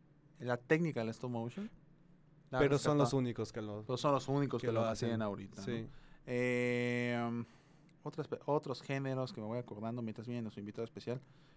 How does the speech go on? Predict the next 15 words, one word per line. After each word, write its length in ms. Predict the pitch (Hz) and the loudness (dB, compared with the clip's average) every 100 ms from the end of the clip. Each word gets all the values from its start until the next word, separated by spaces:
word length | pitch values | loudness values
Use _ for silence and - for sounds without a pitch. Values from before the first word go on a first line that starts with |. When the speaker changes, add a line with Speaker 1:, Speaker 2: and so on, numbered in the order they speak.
| - - - - | -20 -20 -16 -4
Speaker 1:
Eh, 720 | 123 117 113 113 110 110 110 110 | 0 2 2 2 2 2 0 0
um, 280 | 107 104 110 - - - - - - - - - - - - | 0 -2 -6 -14 -20 -20 -20 -20 -20 -20 -20 -20 -20 -20 -14
se 120 | - | -8
me 100 | 117 | -6
está 160 | 120 165 | -4 -4
yendo. 460 | 139 123 123 123 113 - - - - - - - - - - - | -2 -4 -4 -6 -8 -14 -20 -20 -20 -20 -20 -20 -20 -20 2 8
Help. 240 | 233 240 - - - - - - - | 10 8 0 -20 -20 -20 -20 -10 -2
I 120 | 185 | 0
need 180 | 196 202 | 0 -2
somebody 320 | - 175 160 | -6 -4 0
Speaker 2:
Ah, 200 | 117 117 - | 0 0 0
¿qué 100 | 120 | -2
más 260 | 120 117 | -2 -4
Speaker 1:
help. 140 | - 113 | -4 -2
Speaker 2:
géneros? 460 | 110 107 104 - | -2 -4 -6 -12